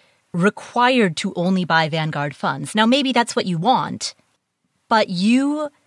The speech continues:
can use Vanguard to purchase any publicly traded fund. I mean, Vanguard is a brokerage, just like Schwab or Fidelity or E-Trade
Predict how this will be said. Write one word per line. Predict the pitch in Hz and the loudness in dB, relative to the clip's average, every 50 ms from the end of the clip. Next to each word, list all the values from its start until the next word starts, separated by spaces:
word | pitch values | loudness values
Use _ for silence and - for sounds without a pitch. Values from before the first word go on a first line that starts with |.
| _ _ | _ _
can | - - - 233 220 | -8 -2 2 2 2
use | 202 185 190 220 247 294 320 294 - | 2 4 4 4 4 4 2 0 -2
Vanguard | - 190 220 240 277 294 269 220 170 147 143 139 139 151 170 - _ _ _ _ _ _ | -2 0 2 2 2 4 4 4 2 2 2 0 -2 -4 -6 -10 _ _ _ _ _ _
to | - - - 240 220 190 | -6 -2 0 2 0 0
purchase | - - - - 240 254 254 - - 202 170 165 - - - - - - _ _ _ _ _ _ _ _ | -2 -6 -4 0 0 2 2 2 0 0 0 0 -2 -4 -6 -6 -8 -12 _ _ _ _ _ _ _ _
any | - 233 254 277 269 220 180 - - _ | 0 2 4 4 4 2 0 -2 -6 _
publicly | - 233 208 196 196 185 - 196 170 | -2 0 0 0 -2 -4 -4 -4 -4
traded | - - 202 170 156 151 143 - | 0 0 0 0 0 -2 -4 -2
fund. | - 220 190 160 156 156 | 0 0 0 0 0 -2
I | 156 | 0
mean, | 160 160 151 | 0 0 2
Vanguard | 196 220 220 220 220 214 208 196 | 2 2 4 4 4 2 2 2
is | 196 - | 0 -2
a | 185 | -2
brokerage, | 156 - 196 196 196 - 147 - - - - - - - | 0 2 2 2 2 0 -2 -6 -8 -6 -6 -6 -6 -2
just | - 196 175 - - | -2 -2 -2 0 0
like | 190 175 - | -2 0 0
Schwab | - - - 214 202 202 190 170 | -2 -2 0 2 2 2 0 0
or | 160 | -4
Fidelity | 151 - - 170 151 220 208 196 202 196 196 190 190 - - - _ _ | -6 -6 -8 -4 0 0 2 2 0 0 -2 -4 -4 -6 -10 -18 _ _
or | - 196 190 - | -2 -2 -2 0
E-Trade | - 214 208 202 - - 226 196 185 175 175 175 170 | 0 -2 -2 0 0 0 2 2 2 2 0 -2 -4